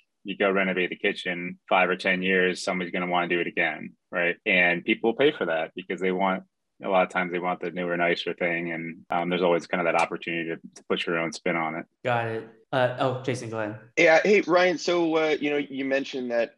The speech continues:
Speaker 3: things that are, you know, left over right now, it's kind of picked over, right? The equity market's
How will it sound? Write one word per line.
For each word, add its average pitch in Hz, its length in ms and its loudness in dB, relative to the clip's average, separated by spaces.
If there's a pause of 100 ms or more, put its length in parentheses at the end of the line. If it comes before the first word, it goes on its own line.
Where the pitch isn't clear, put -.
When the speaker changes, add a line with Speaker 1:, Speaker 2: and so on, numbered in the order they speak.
Speaker 3:
things 143 200 0
that 127 160 6
are, 98 160 -6
you 117 140 4
know, 107 60 6
left 110 260 2
over 107 120 0
right 101 180 0
now, 104 180 -2 (120)
it's 107 120 -6
kind 113 140 -4
of 101 80 -6
picked 104 220 -4
over, 92 260 2
right? 98 240 4
The 101 120 0
equity 101 320 -2
market's 98 440 -4